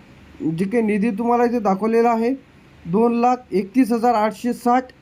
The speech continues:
जी की यामध्ये पात्र शेतकरी ठरलेले आहेत. तर अशा सर्व शेतकरी बांधवांच्या खात्यामध्ये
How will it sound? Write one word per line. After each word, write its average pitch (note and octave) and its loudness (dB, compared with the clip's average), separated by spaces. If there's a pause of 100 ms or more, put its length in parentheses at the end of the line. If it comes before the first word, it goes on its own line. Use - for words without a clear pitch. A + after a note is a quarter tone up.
(500)
जी G#3+ 0
की B3+ 0
यामध्ये A#3+ 2
पात्र A3+ -4
शेतकरी A#3+ -2
ठरलेले G#3+ 0
आहेत. B3 4 (560)
तर B3+ 2
अशा A#3+ 2 (140)
सर्व A#3+ 2
शेतकरी B3 -2
बांधवांच्या A#3 0
खात्यामध्ये A3+ 0